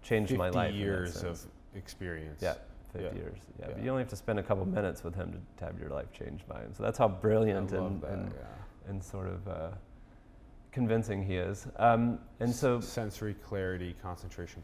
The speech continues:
Speaker 2: power, equanimity.
Speaker 1: Yeah, so Shinzen has broken mindfulness down into three core attention skills, and he really talks about it in terms of acquiring these skills. Um,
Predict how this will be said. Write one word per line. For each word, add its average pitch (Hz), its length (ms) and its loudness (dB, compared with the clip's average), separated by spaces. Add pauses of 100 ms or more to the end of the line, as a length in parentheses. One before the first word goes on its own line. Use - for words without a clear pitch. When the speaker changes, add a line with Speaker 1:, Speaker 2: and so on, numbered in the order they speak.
Speaker 2:
power, 78 200 -4
equanimity. 78 680 -10
Speaker 1:
Yeah, 117 260 8
so - 160 -2
Shinzen 147 480 6
has 123 140 4
broken 120 580 6
mindfulness 107 540 2
down 95 440 2
into 95 280 -4
three 123 320 2
core 95 540 2
attention 90 560 -2
skills, - 520 -12 (140)
and 95 80 -6
he 98 60 0
really 107 240 6
talks 95 320 2
about 87 260 4
it 73 80 0
in 69 100 -6
terms 90 300 -4
of 85 80 -8
acquiring 92 640 2
these 80 140 -6
skills. - 500 -8 (880)
Um, 107 440 8